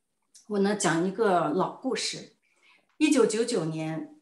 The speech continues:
我在多伦多的维吾尔朋友带了两位女士到我家，因为这两位女士呢，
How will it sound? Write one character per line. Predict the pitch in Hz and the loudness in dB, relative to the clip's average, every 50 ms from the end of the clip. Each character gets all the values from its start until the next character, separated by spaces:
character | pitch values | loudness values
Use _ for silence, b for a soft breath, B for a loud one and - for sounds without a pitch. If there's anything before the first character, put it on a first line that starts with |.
| _ _ | _ _
我 | - 196 196 | -2 -2 0
在 | 190 - 220 220 208 208 202 | 0 2 2 4 4 4 2
多 | - 254 233 | 2 0 -2
伦 | 233 233 233 | -2 -2 -2
多 | 233 247 247 240 233 | -4 -2 -2 -2 -2
的 | 220 202 180 170 156 156 151 | 0 0 2 2 0 0 -2
维 | 196 190 208 | -2 0 0
吾 | 226 | 0
尔 | 233 190 156 - | 0 -2 -2 -4
朋 | - - 160 170 185 | -6 -6 -4 -2 -2
友 | 190 175 139 - - _ _ _ _ _ | -2 -2 -4 -6 -10 _ _ _ _ _
带 | - 254 233 | 2 2 4
了 | 226 214 196 | 4 4 2
两 | 185 180 160 151 151 | 2 0 0 0 0
位 | 156 190 202 190 180 | 0 0 0 2 0
女 | 190 185 165 156 160 | 0 0 0 -2 -2
士 | - - - - 220 175 | -4 -6 -6 -4 -4 -4
到 | 165 214 196 165 | -2 0 0 0
我 | 151 143 | -2 -4
家， | - - 175 170 175 160 - - _ _ _ _ _ _ _ _ _ _ | -4 -4 -4 -4 -4 -8 -10 -16 _ _ _ _ _ _ _ _ _ _
因 | 247 247 | 2 6
为 | 247 269 269 | 6 6 6
这 | 302 311 | 6 4
两 | 254 214 180 | 2 2 2
位 | 196 226 226 | 2 2 2
女 | 220 202 170 147 | 2 2 0 0
士 | - - - - 202 180 | -2 -4 -4 -2 -2 -2
呢， | 175 160 156 156 | -2 -4 -4 -8